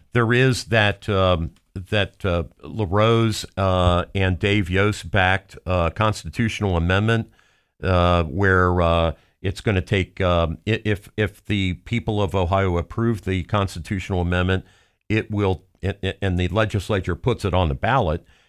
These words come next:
and, and people vote for it, it'll be, uh, requiring sixty percent of, uh, uh, votes instead of a simple majority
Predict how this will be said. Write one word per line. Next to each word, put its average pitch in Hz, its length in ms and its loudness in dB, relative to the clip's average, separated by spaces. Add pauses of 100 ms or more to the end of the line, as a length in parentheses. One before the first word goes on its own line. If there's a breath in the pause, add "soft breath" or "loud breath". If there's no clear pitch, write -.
(140 soft breath)
and, 90 240 -2
and 92 180 -2
people 90 320 -2
vote 80 240 0
for 90 240 -2
it, 90 160 -6
it'll 98 220 0
be, 98 420 0
uh, 90 220 4
requiring 92 600 0 (200 soft breath)
sixty - 560 -4
percent 101 680 0 (520)
of, 92 600 2
uh, 92 360 2 (120)
uh, 101 160 -4
votes 92 720 -2
instead 101 420 -2
of 90 120 -2
a 90 80 -2
simple 104 340 -2
majority 90 760 0